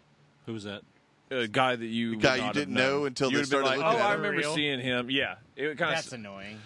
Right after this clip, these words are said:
Speaker 2: that was the most annoying part of it. Uh, the overall arching, like, thing of, like, people that end up being alive and all this other stuff, and, like, of, like, how they pulled off the, uh, the conspiracy and, like,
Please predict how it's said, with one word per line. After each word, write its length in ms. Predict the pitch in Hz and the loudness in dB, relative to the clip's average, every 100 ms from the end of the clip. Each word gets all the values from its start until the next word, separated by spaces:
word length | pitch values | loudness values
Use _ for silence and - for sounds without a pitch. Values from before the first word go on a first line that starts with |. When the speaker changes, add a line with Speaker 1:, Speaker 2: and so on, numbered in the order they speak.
| - | 0
Speaker 2:
that 100 | 208 | 2
was 120 | 240 190 | 2 0
the 40 | |
most 180 | 196 165 | -4 -4
annoying 300 | 160 156 160 | -2 -2 0
part 220 | 185 170 | 0 0
of 140 | 170 170 | 0 0
it. 180 | 170 - | -2 0
Uh, 200 | 151 147 | 0 2
the 100 | 147 | 2
overall 500 | 196 190 196 165 147 - | 0 0 2 0 -2 -4
arching, 500 | 143 156 - 165 160 | -2 -2 -2 -4 -2
like, 180 | 151 143 | -2 -2
thing 260 | 147 147 | -4 -2
of, 100 | 131 | -2
like, 240 | 117 113 98 | -2 -4 -4
people 280 | 143 123 117 | -6 -4 -4
that 160 | 113 | -4
end 140 | 131 135 | -4 -4
up 140 | 131 | -4
being 180 | 156 156 | -4 -6
alive 640 | 147 160 165 139 120 104 | -4 -2 -2 0 -2 -4
and 140 | 117 120 | -6 -8
all 60 | |
this 100 | 120 135 | -8 -6
other 180 | 131 | -6
stuff, 340 | 117 117 110 104 | -6 -6 -6 -6
and, 140 | 123 | -4
like, 160 | 123 120 147 | -2 -2 0
of, 200 | 147 123 | -2 0
like, 200 | 131 123 | 0 0
how 120 | 147 | 0
they 140 | 131 | -2
pulled 260 | 117 139 123 | -4 -4 0
off 420 | 131 156 165 - - - _ _ _ _ | 0 0 -4 -14 -20 -20 _ _ _ _
the, 440 | 120 143 143 135 127 | -4 -2 0 0 0
uh, 400 | 117 110 104 - _ _ _ _ _ _ _ _ 151 | 0 0 -2 -6 _ _ _ _ _ _ _ _ -10
the 100 | 143 | -8
conspiracy 920 | 147 - 156 147 - 139 139 139 123 | -6 -4 -2 -2 -4 -2 -2 -2 -2
and, 180 | 113 110 | -2 -4
like, 320 | 104 101 | -4 -4